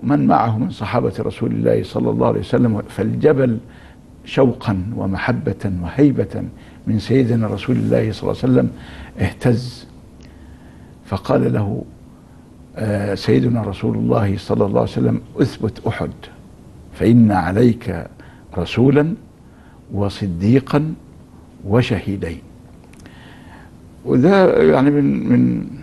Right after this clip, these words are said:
من، من أنوار سيدنا رسول الله صلى الله عليه وسلم ومن نبوءاته. آه، جبل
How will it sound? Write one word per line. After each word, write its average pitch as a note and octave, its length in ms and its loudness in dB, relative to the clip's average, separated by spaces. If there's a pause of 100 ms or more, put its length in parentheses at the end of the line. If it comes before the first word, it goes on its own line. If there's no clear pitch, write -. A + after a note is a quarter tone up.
(100)
من، A2+ 140 2 (320)
من A#2 320 2
أنوار C#3+ 400 6
سيدنا C#3+ 480 2
رسول C3 320 0
الله C3+ 240 4
صلى A#2+ 180 -2
الله A#2+ 160 0
عليه C3 100 2
وسلم B2+ 80 6
ومن A#2+ 200 4
نبوءاته. B2 640 2 (1080)
آه، G#2+ 680 2 (1400)
جبل D#3+ 640 4